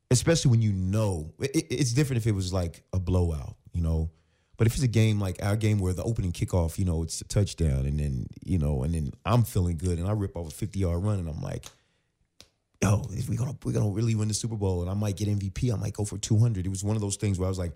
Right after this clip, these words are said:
"This is a two hundred-yard game. I know what they're doing. I've studied them all week. I know what they're doing." And I'm saying, "Run inside zone, run draw, run inside zone, run draw." The ends, Mathis and Freeney are coming up the field. As long as, you know,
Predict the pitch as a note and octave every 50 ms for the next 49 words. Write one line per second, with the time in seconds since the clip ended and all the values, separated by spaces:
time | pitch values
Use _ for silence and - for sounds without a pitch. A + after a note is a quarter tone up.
0 | - - - - _ _ - G#2+ G#2 - A2+ G#2 - - A#2+ A2+ A2 G#2 G2+ F#2
1 | G2 F#2+ F#2+ F#2 G2 G2+ G2 F#2 E2+ D#2+ C#2+ - _ _ _ _ _ _ - -
2 | F#2 G2 F#2 G2 G#2 G2+ G#2 G#2 - G#2 F#2+ F#2+ G2+ G2 G#2 G#2 F#2+ F2 - -
3 | - G2+ G2 G2+ F#2+ F#2+ F#2+ F#2+ F#2+ F#2 G2 G#2 G#2+ G2 - - _ _ _ _
4 | _ _ _ _ _ _ _ _ _ - G2 G2+ G2 F#2+ G#2 G#2+ G#2 G#2+ G2+ G2
5 | - F#2+ F#2 F#2+ A#2+ A2 G#2 F#2 E2+ C#2+ D2 G2+ - _ _ _ _ - G2+ F#2+
6 | F2+ F#2+ F#2 - - - A2+ A2 G2+ F#2+ F2 E2 D#2 - - F#2+ G#2+ G#2+ G#2 G2
7 | F#2 F2+ - - F#2 F2 D#2+ D2+ F2+ F#2+ F2+ D#2+ D#2 C#2+ D2 - _ _ _ _
8 | - F#2 F#2 G2 G2+ G2 E2+ F2+ F2+ F2 D2+ C2+ C2+ - _ _ _ - F#2+ F#2+
9 | F2+ F#2+ G#2+ A2+ A2 - G#2 G#2 G#2+ F#2+ F#2 F#2+ F2 D2 C2 - - - - -
10 | F#2+ F#2+ F#2 F2 D#2+ F2+ D#2+ D2 C2 C2 - - - - G#2+ G#2 G#2 F#2+ F#2 F#2
11 | G2 G2 G2 - G2+ G2 F#2 F2 - - _ _ _ _ - - G#2 E2 - G2+
12 | F#2+ F2+ F2+ F2 - - G2+ F#2+ F2+ F2 - - - - - G#2 G2+ G2+ G2+ G2
13 | G2 - _ _ _ - D#2 D2 F2 G2 G2+ G#2 G#2 G2 F2+ F#2 F#2 - - -
14 | G#2+ G2 F2+ F2 F2 E2+ F2